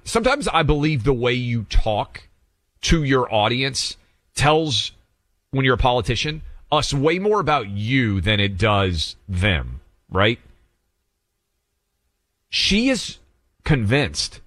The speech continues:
that America is filled with the dumbest people on the planet because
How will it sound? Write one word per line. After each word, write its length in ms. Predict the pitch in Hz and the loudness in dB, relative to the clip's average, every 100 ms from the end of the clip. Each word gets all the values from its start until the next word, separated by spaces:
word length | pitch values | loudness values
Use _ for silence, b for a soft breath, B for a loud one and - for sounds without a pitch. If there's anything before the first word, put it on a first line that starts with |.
| _ _ _ - | _ _ _ 2
that 160 | 110 | 2
America 640 | 131 123 143 185 180 165 - | 2 0 2 0 0 -4 -2
is 140 | 123 | -4
filled 420 | - 147 143 127 107 | -2 0 2 0 0
with 260 | 113 107 | 0 0
the 100 | 110 | -2
dumbest 500 | 92 85 123 131 - | 0 2 2 0 0
people 460 | - 123 104 113 92 | 0 0 0 -2 -2
on 240 | 104 110 98 | 0 2 2
the 80 | |
planet 560 | 80 - 131 139 85 65 - _ _ _ 131 | -2 0 2 2 0 -4 -12 _ _ _ 0
because 340 | 131 151 | 2 2